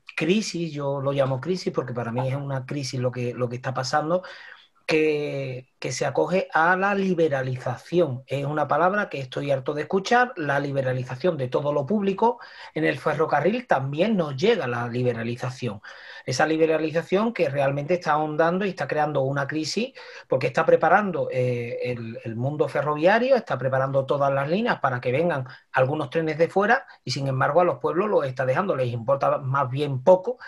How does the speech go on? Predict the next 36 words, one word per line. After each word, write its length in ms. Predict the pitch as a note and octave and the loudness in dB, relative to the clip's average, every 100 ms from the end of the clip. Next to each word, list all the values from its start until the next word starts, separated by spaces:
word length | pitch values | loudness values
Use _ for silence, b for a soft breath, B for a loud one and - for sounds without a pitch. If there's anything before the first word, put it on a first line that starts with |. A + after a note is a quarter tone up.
| B B | B B
los 160 | C#3 C#3 | 2 2
está 200 | C3 C#3+ | 4 0
dejando 360 | C#3+ C#3 D3+ E3+ | 0 0 2 4
con 180 | D#3+ | 4
las 160 | C#3 B2+ | 2 0
estaciones, 600 | B2 A#2+ - B2+ A#2+ A#2+ | -2 -8 -4 -2 -4 -8
eh, 480 | - B2+ A#2+ A#2+ A#2+ | -4 -2 -2 -4 -8
cerradas. 440 | B2 B2+ B2 A#2 - B B B B _ _ _ _ | -2 -2 0 -4 -6 B B B B _ _ _ _
¿Qué 140 | G3 | 0
es 40 | A3+ | 6
lo 200 | B3 A3 | 6 6
que 100 | A3 | 2
opina, 560 | G3 A3 G#3 G3+ F#3+ - | 0 2 2 2 0 -2
eh, 160 | D#3+ D#3+ | -2 0
o 80 | - | 0
sea, 160 | D#3+ | 0
qué, 240 | E3+ F3 - | 2 2 0
qué 100 | G#3 | 2
es 40 | |
lo 120 | A3+ | 2
que, 260 | A3 - F3+ | 2 -2 -2
qué 100 | G3 | 2
es 60 | A3+ | 4
lo 80 | |
que 100 | A#3+ | 4
significa 800 | A#3 A#3 G#3+ G#3+ F#3 A3 G3 F#3+ | 2 2 2 0 0 -2 0 2
la 120 | F3 | 4
liberalización 1000 | F3 F3+ F3 E3+ D#3+ D#3 D#3 D#3 - F3+ E3+ | 4 4 6 6 4 0 -4 -6 0 0 2
del 120 | E3 | 2
ferrocarril 600 | F3 E3+ E3 D#3+ F3 E3+ | 2 2 2 2 2 4
con 180 | F3+ E3+ | 4 4
respecto 440 | E3 F#3 F3+ F3+ | 0 -2 0 2
al 100 | E3+ | 2
futuro 480 | - F3+ F3+ F3 E3+ | 2 0 4 6 8
del 160 | D#3 | 6
ferrocarril? 580 | C#3 C#3+ D#3 D3+ B2 F#2 | 2 0 0 0 -2 -8